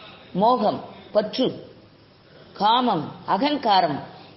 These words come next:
எந்த அளவு வெளியேயும் உள்ளேயும் மறைந்துள்ளது? வெளிப்படையாகவும் உள்ளது. அகங்காரம் எதனால் வருகிறது? கொஞ்சம் சிந்தித்து பாருங்களேன்.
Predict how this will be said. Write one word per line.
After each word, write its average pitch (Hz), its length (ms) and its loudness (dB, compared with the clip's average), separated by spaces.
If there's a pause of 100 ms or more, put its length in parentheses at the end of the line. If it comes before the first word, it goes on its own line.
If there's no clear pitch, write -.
எந்த 254 380 2
அளவு 285 340 4
வெளியேயும் 190 600 2
உள்ளேயும் 180 500 2
மறைந்துள்ளது? 170 960 2 (1300)
வெளிப்படையாகவும் 226 880 2
உள்ளது. 165 480 2
அகங்காரம் 226 680 2
எதனால் 233 420 2
வருகிறது? 165 960 0 (1000)
கொஞ்சம் 302 400 2
சிந்தித்து 285 520 -2
பாருங்களேன். 175 680 0